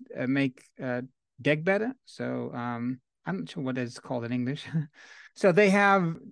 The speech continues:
duvets which are made a lot, if they're not synthetic, they are made from, um, feathers of geese and swans.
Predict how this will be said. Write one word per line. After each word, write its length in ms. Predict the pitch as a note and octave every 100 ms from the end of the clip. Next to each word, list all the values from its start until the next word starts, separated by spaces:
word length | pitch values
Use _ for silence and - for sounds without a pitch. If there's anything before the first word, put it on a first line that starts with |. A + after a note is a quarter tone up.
| _
duvets 520 | D#3 D#3+ D#3+ G#3 A#3+ -
which 280 | F3+ D#3+ - -
are 200 | C#3+ C#3
made 400 | D3 D3 D#3 D#3+ C#3 _ _ _ _ -
a 60 |
lot, 340 | C3 C#3 C#3 C3
if 100 | D3+
they're 140 | D#3+
not 180 | D3 G#3
synthetic, 460 | F#3+ D#3+ D3+ C#3+ C#3
they 140 | C#3+
are 60 | C3+
made 300 | D3 C#3+ B2+
from, 420 | C#3+ B2+ B2 A#2+ - _ _ _ _
um, 380 | B2+ A#2+ A#2 B2
feathers 420 | - F#3 E3 C#3
of 340 | C3 C3 B2 C#3+ D#3 _ _
geese 460 | - E3+ E3 D#3 - _ -
and 600 | C3 B2 B2 B2 A#2 A#2+ _ _ _ _ _ -
swans. 640 | - F3 A#2+ - -